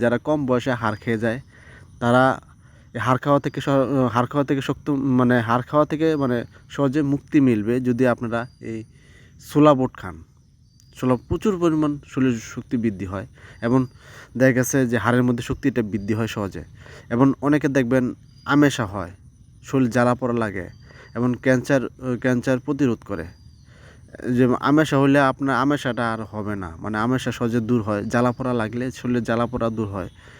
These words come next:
এবং ক্যান্সার প্রতিরোধ করে, মানে, সহজে আপনার ক্যান্সারটা হবে না। আর বিশেষ করে কৃমি, যদি পেটে কৃমি থাকে, কৃমি মরে যায়।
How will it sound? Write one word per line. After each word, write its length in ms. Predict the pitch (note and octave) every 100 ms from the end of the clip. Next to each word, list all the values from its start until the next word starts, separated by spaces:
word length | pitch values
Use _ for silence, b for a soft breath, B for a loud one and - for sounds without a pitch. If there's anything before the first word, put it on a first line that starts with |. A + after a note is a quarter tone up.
| B B
এবং 120 | B2 C3+ -
ক্যান্সার 320 | C3+ B2+ C#3+ C3
প্রতিরোধ 320 | E3 D#3 B2+ -
করে, 160 | F#2+ E2+ -
মানে, 160 | - A#2
সহজে 220 | - D3 D3+
আপনার 240 | C#3 C#3+ C#3
ক্যান্সারটা 420 | A#2+ A2+ C3 C3+ B2
হবে 180 | F#2 E2
না। 120 | E2+ - - B B B B B B B
আর 180 | G#2+ A#2+ A#2+
বিশেষ 220 | C3+ D#3 D3
করে 200 | D#3 D3 D3 C#3 - _ _ _ _ _ - - - -
কৃমি, 380 | E3+ G3+ F3+ D3+ G2 - - - -
যদি 180 | C3 C#3 B2+
পেটে 200 | D#3 D#3+
কৃমি 240 | - E3+ F3
থাকে, 220 | D#3+ D3 D#3 -
কৃমি 300 | F3+ F#3 E3 A#2+
মরে 180 | A2 F#2+
যায়। 140 | E2